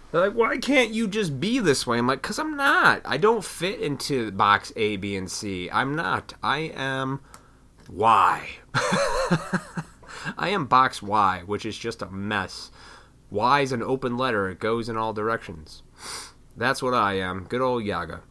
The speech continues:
So no, I can't just sit there and be like, "Act this way," 'cause it's not me, you know? The true me is just, it, it's just not the way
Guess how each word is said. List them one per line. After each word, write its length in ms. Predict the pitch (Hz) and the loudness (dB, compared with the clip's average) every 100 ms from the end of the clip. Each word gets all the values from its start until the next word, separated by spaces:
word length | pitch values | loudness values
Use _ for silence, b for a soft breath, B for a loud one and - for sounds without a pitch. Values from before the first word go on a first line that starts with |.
| - _ _ _ _ - - - - B B B | -20 _ _ _ _ -20 -20 -20 -18 B B B
So 140 | - | -2
no, 220 | 160 196 127 | 2 4 4
I 120 | 110 | 2
can't 320 | - 147 131 | -2 -4 -2
just 200 | 117 - | -4 -4
sit 240 | 123 - | -4 -6
there 160 | 107 107 | -6 -4
and 100 | 104 | -2
be 120 | 107 | -2
like, 300 | 107 104 98 | 0 0 -4
"Act 300 | - 98 92 | -6 -8 -8
this 200 | - 92 | -10 -8
way," 80 | 98 | -8
'cause 140 | - 143 | -8 -8
it's 140 | 147 | -6
not 240 | 196 208 | -6 -4
me, 380 | - 202 92 85 - | -6 -6 -8 -12 -10
you 100 | 104 | -6
know? 200 | 113 127 | -4 -4
The 120 | 123 | -6
true 320 | 120 - 220 | -8 -6 -6
me 420 | 165 113 120 120 | -4 -2 -2 -2
is 140 | 110 98 | -4 -6
just, 460 | 104 101 - - - _ - b b b b b b - _ - - - | -4 -4 -6 -14 -20 _ -20 b b b b b b -20 _ -20 -20 -6
it, 180 | - 113 | -2 0
it's 320 | 117 110 - | 0 -2 -2
just 320 | 131 127 - | 2 0 0
not 640 | 127 117 113 113 107 - - - - _ - _ _ _ - _ | -2 2 4 4 2 -6 -14 -20 -20 _ -20 _ _ _ -20 _
the 140 | 110 107 | -4 -2
way 480 | 104 107 107 101 | 2 2 2 0